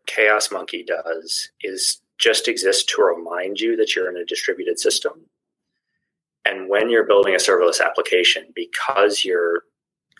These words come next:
crossing all these A P I boundaries all the time, you're more aware of that.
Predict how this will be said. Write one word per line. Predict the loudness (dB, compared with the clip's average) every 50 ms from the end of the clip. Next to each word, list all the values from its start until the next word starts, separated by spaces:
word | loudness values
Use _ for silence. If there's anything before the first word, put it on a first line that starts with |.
| -20 _ _ _
crossing | -2 2 2 4 4 4 2 2
all | 2 2
these | 2 2 2 2
A | 0 2
P | 2 0
I | 0 0
boundaries | -2 -6 -8 -8 -6 -4 -4 -2 -2
all | -2 -2 -2
the | -2
time, | -4 -2 -4 -4 -4 -6 -12 -16 _ _ _
you're | -8 -6 -6 -6
more | -8 -8 -6 -4 -4 -4
aware | -4 -4 -2 0 2 4 4
of | 2 0 -2
that. | -4 -6 -6 -8 -10 _ -16